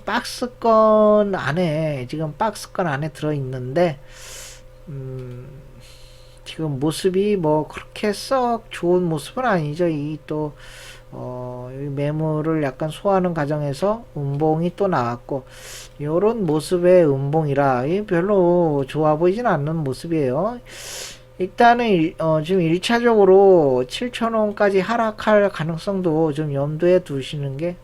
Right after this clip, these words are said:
어, 좋을 것 같습니다. 어, 미래적으로 봤을 때는 이 주가가 지금, 어, 지금은 주가가 굉장히 높잖아요.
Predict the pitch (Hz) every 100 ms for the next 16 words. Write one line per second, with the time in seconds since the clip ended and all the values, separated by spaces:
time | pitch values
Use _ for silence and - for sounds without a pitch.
0 | - 135 139 143 139 147 139 123 - 131
1 | 120 123 196 214 - - - - - -
2 | - - - - - - - - - -
3 | - - 160 160 156 202 247 240 262 277
4 | 294 220 185 254 240 - 233 240 247 254
5 | 226 196 202 - - - 190 185 180 180
6 | 196 190 185 170 165 165 110 120 117 104
7 | 98 123 - - - - - - - -
8 | - - - - - - - - - -
9 | - - - - - - - - - -
10 | - - - 170 202 226 226 - - -
11 | 185 190 208 - 156 160 190 196 151 127
12 | - 160 151 139 180 196